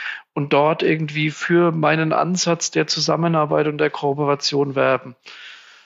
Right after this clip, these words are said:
Und ich war überzeugt, dass das so eine gute Idee ist, die ich habe, dass zwingend Lehrkräfte darauf ja eigentlich aufspringen müssen, weil das ist ja so eine wichtige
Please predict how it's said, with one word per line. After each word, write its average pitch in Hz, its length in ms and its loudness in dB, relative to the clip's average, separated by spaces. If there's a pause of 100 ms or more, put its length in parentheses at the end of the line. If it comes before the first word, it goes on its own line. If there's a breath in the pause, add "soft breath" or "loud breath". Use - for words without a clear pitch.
(340 loud breath)
Und 156 360 -2
ich - 180 0
war 165 100 4
überzeugt, 175 800 0 (920)
dass 160 200 0
das 156 160 0
so 196 160 2
eine 214 180 2
gute 190 280 -2
Idee 151 400 2
ist, 226 220 -2
die 202 100 0
ich 196 120 -2
habe, 208 380 0 (180)
dass - 640 -2 (380)
zwingend 208 800 0
Lehrkräfte 170 540 2
darauf 151 300 0
ja 160 120 0
eigentlich 151 320 -2
aufspringen 139 640 -2
müssen, 127 360 -6
weil 139 100 0
das 156 100 0
ist 170 120 0
ja 185 80 2
so 185 180 -2
eine 214 240 0
wichtige 185 720 0